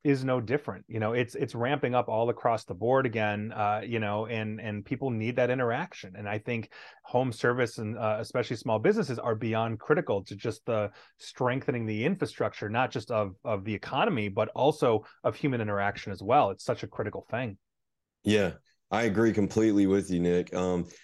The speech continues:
Speaker 2: this has been fascinating. Tell everybody how they can reach you. What's your website? How can they get in touch with you?
Speaker 1: Uh, sure. Yeah, you can, uh, feel free to connect to me on LinkedIn. I always love to hear from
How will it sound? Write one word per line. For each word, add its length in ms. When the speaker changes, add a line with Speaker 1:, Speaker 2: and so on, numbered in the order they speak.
Speaker 2:
this 160
has 100
been 160
fascinating. 640
Tell 340
everybody 560
how 200
they 160
can 180
reach 400
you. 240
What's 200
your 100
website? 480
How 120
can 140
they 80
get 140
in 80
touch 240
with 120
you? 120
Speaker 1:
Uh, 220
sure. 400
Yeah, 220
you 160
can, 240
uh, 40
feel 200
free 120
to 80
connect 300
to 60
me 100
on 120
LinkedIn. 580
I 140
always 260
love 160
to 100
hear 220
from 340